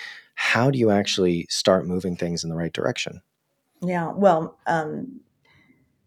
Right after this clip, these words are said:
Speaker 2: there's so much more than just process and change management. And, and that's the, the gorgeous thing about technology. And so, you know, I, I think it's in the,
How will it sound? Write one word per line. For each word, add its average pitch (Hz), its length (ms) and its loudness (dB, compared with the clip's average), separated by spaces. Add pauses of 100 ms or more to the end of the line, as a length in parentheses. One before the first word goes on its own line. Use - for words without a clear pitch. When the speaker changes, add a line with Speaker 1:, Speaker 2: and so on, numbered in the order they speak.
(560)
Speaker 2:
there's 190 220 -2
so 262 160 6
much 226 280 4
more 175 340 4
than 160 180 -2
just - 380 -8
process 165 540 2
and 165 100 -4
change 170 320 -6
management. 220 480 2
And, 240 140 2
and 254 140 0
that's - 180 0
the, 226 100 2
the 226 180 2
gorgeous 202 320 2
thing 190 140 2
about 175 240 2
technology. 175 640 0
And 165 140 -2
so, 185 240 6
you 185 140 0
know, 175 80 0
I, 185 240 4
I 214 140 4
think 226 180 -2
it's - 400 -2
in 180 160 -2
the, 170 280 0